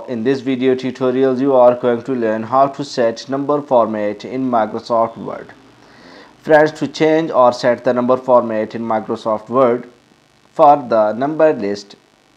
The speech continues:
simply highlight the number list or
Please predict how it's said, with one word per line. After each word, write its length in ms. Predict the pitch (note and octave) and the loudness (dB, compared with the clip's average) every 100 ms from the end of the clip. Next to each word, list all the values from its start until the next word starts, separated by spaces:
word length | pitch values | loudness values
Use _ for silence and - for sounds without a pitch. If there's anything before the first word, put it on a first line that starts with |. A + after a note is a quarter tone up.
| _ _ _ _ _ _ | _ _ _ _ _ _
simply 680 | - F3+ F#3 D#3+ G#2+ G2+ - _ _ _ _ _ | -6 -4 -2 -2 -2 -4 -10 _ _ _ _ _
highlight 600 | - C3+ C3+ B2+ B2+ C3 | -2 0 2 2 2 2
the 120 | C#3 | 0
number 320 | C#3+ G#2 G2 G2+ | 0 -2 -4 -4
list 560 | G2+ D#3 D3+ - - _ _ _ _ _ _ _ _ - | 0 0 -2 -10 -20 _ _ _ _ _ _ _ _ 2
or 340 | C#3+ A#2 A#2+ | 4 4 2